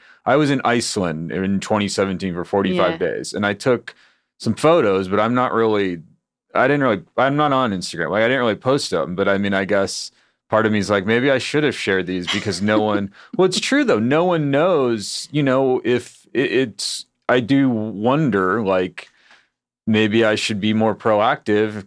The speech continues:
Speaker 1: and so people can think I'm cool. And then, like,
Speaker 2: Mm. See, that's interesting too, this notion of cool. I recently, uh, had somebody ask me if my relationship was real.
Speaker 1: Your relationship?
Speaker 2: Yeah,
Speaker 1: You're
Speaker 2: the
Speaker 1: like,
Speaker 2: relationship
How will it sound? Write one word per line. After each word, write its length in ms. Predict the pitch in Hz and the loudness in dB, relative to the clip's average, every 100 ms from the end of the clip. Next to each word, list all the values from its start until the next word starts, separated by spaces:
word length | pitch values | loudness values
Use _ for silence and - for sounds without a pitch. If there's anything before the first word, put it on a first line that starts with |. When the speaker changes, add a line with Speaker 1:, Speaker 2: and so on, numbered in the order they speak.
| - | -6
Speaker 1:
and 220 | 104 101 | -4 -4
so 160 | - 101 | -4 -4
people 300 | 101 113 104 | 0 0 0
can 120 | 110 | -2
think 240 | - 110 107 | -4 -4 -2
I'm 140 | 95 | -4
cool. 560 | - 151 143 107 107 101 | -2 0 2 2 0 0
And 160 | 98 | -2
then, 240 | 104 104 107 | 0 0 0
like, 340 | 107 101 113 | 0 0 -2
Speaker 2:
Mm. 500 | 180 170 170 160 - | -4 -6 -8 -12 -10
See, 160 | - 190 | -2 0
that's 380 | 170 208 226 - | 2 0 -2 -2
interesting 600 | 190 185 175 - 151 143 | -2 -2 -4 -6 -10 -8
too, 380 | - 180 160 151 | -2 0 2 0
this 200 | 151 156 | -2 -4
notion 360 | 151 156 170 | -6 -6 -6
of 160 | 147 - | -8 -10
cool. 520 | - 156 139 - - _ _ _ _ _ - | -4 -2 -2 -6 -10 _ _ _ _ _ -4
I 200 | 180 196 | 0 2
recently, 840 | 202 175 185 190 196 - 170 156 - | 0 -2 -2 -2 -2 -2 -2 -4 -6
uh, 280 | 160 139 139 | -6 -4 -6
had 240 | - 165 | -4 -6
somebody 320 | - 160 151 143 | -2 -4 -2 -4
ask 300 | 135 139 - | -6 -6 -8
me 320 | 147 139 131 | -8 -8 -10
if 340 | 147 135 127 _ _ | -10 -10 -12 _ _
my 340 | 156 160 156 151 | -4 -2 0 -2
relationship 800 | 147 147 143 147 160 156 143 131 | -4 -2 -2 -4 -6 -6 -8 -8
was 260 | 143 131 135 196 | -8 -8 -12 -20
real. 580 | 139 139 139 147 208 277 _ _ _ _ _ _ - | -12 -8 -4 -2 -2 -4 _ _ _ _ _ _ 0
Speaker 1:
Your 120 | 117 | 4
relationship? 800 | 110 107 107 110 - 131 131 135 | 4 4 4 2 0 0 2 2
Speaker 2:
Yeah, 100 | 180 | 2
Speaker 1:
You're 120 | 110 | 2
Speaker 2:
the 60 | 107 | 2
Speaker 1:
like, 100 | 104 | 2
Speaker 2:
relationship 400 | 98 101 120 107 | 2 0 0 0